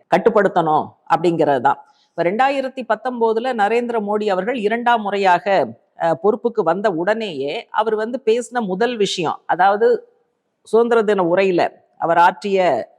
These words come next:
அஹ், போது அவர் சொன்னது வந்து பாப்புலேஷன் எக்ஸ்ப்ளோஷன் பத்தி சொல்றாரு. அப்ப வந்து மக்கள் தொகை அதிகரித்து வருவதை ஒரு கவலைக்குரிய விஷயமாக அவர் வந்து சொன்னார். அதனால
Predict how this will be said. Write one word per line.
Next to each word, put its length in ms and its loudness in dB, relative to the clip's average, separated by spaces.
அஹ், 560 2
போது 280 6
அவர் 220 0
சொன்னது 320 -4
வந்து 260 -2
பாப்புலேஷன் 680 0
எக்ஸ்ப்ளோஷன் 560 -4
பத்தி 200 -6
சொல்றாரு. 480 -2
அப்ப 240 0
வந்து 200 0
மக்கள் 480 -2
தொகை 300 -2
அதிகரித்து 560 0
வருவதை 500 0
ஒரு 180 -2
கவலைக்குரிய 600 0
விஷயமாக 640 0
அவர் 180 0
வந்து 200 -2
சொன்னார். 380 -2
அதனால 300 0